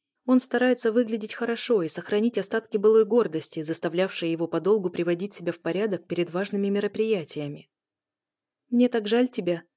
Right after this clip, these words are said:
Совсем не высыпаешься", — тихо произнесла я, пока мы шли под сенью зеленой листвы аллеи на Фурштадтской улице. "Не надо меня жалеть", — отрезал он.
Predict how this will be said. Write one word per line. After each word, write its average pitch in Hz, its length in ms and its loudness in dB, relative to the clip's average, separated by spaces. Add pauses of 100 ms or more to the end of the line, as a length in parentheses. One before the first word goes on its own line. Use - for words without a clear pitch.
(120)
Совсем 269 420 2
не 190 100 2
высыпаешься", — 175 720 -2 (440)
тихо 170 280 -4
произнесла 160 680 -2
я, 170 180 -4
пока 202 280 -4
мы 220 100 2
шли 233 220 -2
под 190 200 -2
сенью 220 300 2
зеленой 196 400 2
листвы 196 500 -2
аллеи 196 360 0
на 180 160 -2
Фурштадтской 185 720 -8
улице. 147 540 -6 (760)
"Не 170 160 0
надо 196 280 2
меня 170 260 0
жалеть", — 165 440 -2 (360)
отрезал 202 640 -2
он. 147 280 -8